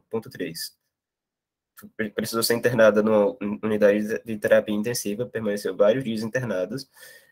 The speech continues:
É, foram solicitadas outras transfusões enquanto ela esteve nessa unidade, mas eles não conseguiram transfundir, porque todos os concentrados que eles testaram foram incompatíveis. A paciente recebeu alta sem receber novas transfusões,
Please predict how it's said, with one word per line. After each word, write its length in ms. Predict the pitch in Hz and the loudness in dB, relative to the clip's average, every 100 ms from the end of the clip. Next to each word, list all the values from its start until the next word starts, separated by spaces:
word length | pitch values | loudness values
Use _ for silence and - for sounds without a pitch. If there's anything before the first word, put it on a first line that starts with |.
| _ | _
É, 460 | 110 98 98 98 - | -4 0 2 2 0
foram 320 | - - 139 | -6 0 0
solicitadas 640 | 156 139 135 135 120 107 110 | 0 -2 -2 0 2 2 2
outras 320 | 113 131 135 | 0 0 -2
transfusões 640 | - 113 123 104 98 110 | -2 -4 -4 -2 0 0
enquanto 320 | 123 107 104 104 | -4 -6 -4 -4
ela 80 | |
esteve 300 | 98 - 98 | -6 -6 -4
nessa 200 | 98 95 | -2 -4
unidade, 380 | 98 107 98 95 | -4 -2 -2 -2
mas 440 | 110 110 117 123 - _ | -2 0 0 -4 -16 _
eles 200 | 113 113 | -10 -10
não 140 | 117 113 | -6 -8
conseguiram 400 | 127 - 117 117 | -6 -6 -4 -4
transfundir, 500 | 110 110 139 135 - - | -4 -2 -2 -4 -12 -20
porque 220 | 95 - | -16 -12
todos 320 | - 120 127 | -6 -6 -6
os 20 | |
concentrados 520 | - 131 131 113 107 | -10 -8 2 6 6
que 80 | - | 4
eles 120 | 104 | -6
testaram 380 | - 110 104 101 | -2 0 4 2
foram 220 | 107 107 | 2 -2
incompatíveis. 720 | 107 113 120 120 92 82 - - - _ _ _ _ _ _ _ _ _ - | -2 -4 -4 -4 -6 -12 -14 -14 -20 _ _ _ _ _ _ _ _ _ -4
A 60 | 120 | 0
paciente 360 | 117 113 113 | 0 2 0
recebeu 340 | 117 - 127 113 | 0 0 6 8
alta 180 | 110 - | 8 2
sem 160 | 127 | -6
receber 300 | 131 135 120 | -6 -4 -2
novas 200 | 117 120 | 0 -2
transfusões, 720 | - 117 135 123 110 139 - | -4 -4 -2 0 0 0 -6